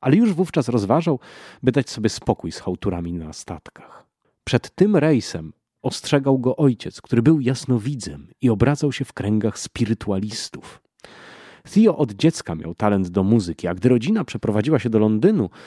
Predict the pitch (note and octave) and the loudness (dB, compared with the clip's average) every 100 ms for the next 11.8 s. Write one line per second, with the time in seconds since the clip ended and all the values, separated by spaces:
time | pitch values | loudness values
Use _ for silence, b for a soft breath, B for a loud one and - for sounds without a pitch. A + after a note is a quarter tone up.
0 | B B - D#3 G3+ G3 C#3 B2 - A#2+ | B B 2 2 2 2 2 0 -2 -4
1 | - D3+ - - A2 G#2 C3 C3+ B2 - | 0 -2 0 -4 -2 0 0 0 -4 -2
2 | C3+ C#3+ G2 F#2 - E2 F#2+ F2+ F2+ - | 0 0 0 -4 -6 -8 -8 -10 -12 -16
3 | - - B B B - A#2 - D#3+ F#3 | -20 -20 B B B -6 -4 0 0 0
4 | D3 _ G#2 G2+ - F#2+ G2+ F#2+ F2 E2+ | -4 _ -6 -4 -4 -4 -6 -6 -8 -8
5 | - - F2+ F2 D2+ - - - _ _ | -8 -8 -8 -8 -10 -14 -16 -20 _ _
6 | _ _ _ _ _ _ _ B2+ G#2+ A2+ | _ _ _ _ _ _ _ -6 -2 0
7 | E3+ D#3+ F#3 F#3+ G3 - D#3 E3+ - - | 2 4 2 2 0 0 0 0 0 0
8 | A#2 G2+ - F#2 - C3 B2 D3+ F3 F3+ | 0 -2 -8 -4 0 0 0 0 2 4
9 | G3 A2+ - - - B B B B - | 4 2 -8 -16 -20 B B B B -4
10 | B2 F3+ - D#3 G#2+ C#3 C3+ F3+ G#3 D#3 | 2 2 4 2 2 0 0 2 0 -2
11 | G2+ A#2 A#2+ A2+ G2 D#2 - - | 0 0 0 -2 -2 -6 -16 -20